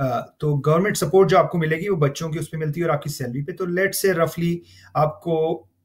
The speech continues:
फ़िफ़्टीन हंड्रेड फिफ्टी डॉलर per month गवर्नमेंट से मिलेंगे। इसमें आपका जो होते हैं,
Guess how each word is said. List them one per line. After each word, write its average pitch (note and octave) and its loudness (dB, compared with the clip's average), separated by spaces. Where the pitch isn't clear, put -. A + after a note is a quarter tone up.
फ़िफ़्टीन G3 0
हंड्रेड F3 4
फिफ्टी F3 0
डॉलर D3+ 2
per C#3+ 2
month G3 0
गवर्नमेंट C#3+ 2
से C3+ -6
मिलेंगे। A2+ -10
इसमें D3 -4
आपका D#3 0
जो C#3+ 0
होते C#3 -2
हैं, C#3+ 2